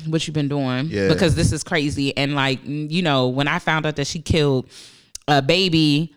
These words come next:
Speaker 1: a lady that was pregnant with the baby
Speaker 2: Yeah.
Speaker 1: who was on her way to the doctor's appointment, I said, "Oh, baby, you going the fuck under the jail."
Speaker 2: Yeah.
Speaker 1: And I think she killed another person's kid, too, because they posted about it today.
Speaker 2: Yeah.
Speaker 1: So I'm
Speaker 2: She
Speaker 1: like, "Baby, you going to die." And she was looking in the court like she
Speaker 2: But
Speaker 1: was
Speaker 2: she
Speaker 1: irritated or
Speaker 2: unha-,
Speaker 1: something. Like,
Speaker 2: un-,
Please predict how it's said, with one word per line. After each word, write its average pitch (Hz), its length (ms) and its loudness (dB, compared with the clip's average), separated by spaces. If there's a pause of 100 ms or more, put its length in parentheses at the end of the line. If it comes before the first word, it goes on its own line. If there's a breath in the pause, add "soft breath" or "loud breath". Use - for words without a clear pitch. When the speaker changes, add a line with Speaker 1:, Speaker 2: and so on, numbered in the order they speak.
(140)
Speaker 1:
a 139 100 0
lady 160 560 0
that 135 140 0
was 131 140 -4
pregnant 214 360 0
with 196 140 -2
the 165 100 2
baby 147 240 2
Speaker 2:
Yeah. 143 200 2
Speaker 1:
who 185 120 4
was 156 140 2
on 160 180 -2
her 160 100 0
way 147 180 0
to 147 160 2
the 127 60 -6
doctor's 147 400 -2
appointment, 127 520 0 (460 loud breath)
I 190 100 -2
said, 170 260 2
"Oh, 151 140 2
baby, 156 220 2
you 180 180 -6
going 147 220 2
the 131 40 2
fuck 131 280 -6
under 135 180 -2
the 127 80 -4
jail." 131 240 0
Speaker 2:
Yeah. 147 60 2
Speaker 1:
And 208 120 2
I 226 40 2
think 220 180 -2
she - 60 -2
killed 202 200 2
another 175 400 2 (160)
person's 160 360 2
kid, 151 280 2
too, 175 220 0
because 151 220 -2
they 139 120 0
posted 143 340 -4
about 127 220 -2
it 123 60 -6
today. 123 400 -2
Speaker 2:
Yeah. 95 400 -4
Speaker 1:
So 147 460 2
I'm 147 120 -4
Speaker 2:
She 196 40 -4
Speaker 1:
like, 160 200 0
"Baby, 156 200 0
you 165 180 -6
going 196 220 0
to 165 80 0
die." - 80 -2
And 165 180 0
she - 200 -2
was 233 200 0
looking 247 260 0
in 214 140 -2
the 202 60 -4
court 392 460 -4
like 254 360 -2
she - 220 -2
Speaker 2:
But 370 100 4
Speaker 1:
was - 100 0
Speaker 2:
she 320 60 4
Speaker 1:
irritated 453 460 4
or - 20 4
Speaker 2:
unha-, 160 180 4
Speaker 1:
something. 160 280 2
Like, 175 220 0
Speaker 2:
un-, - 60 -4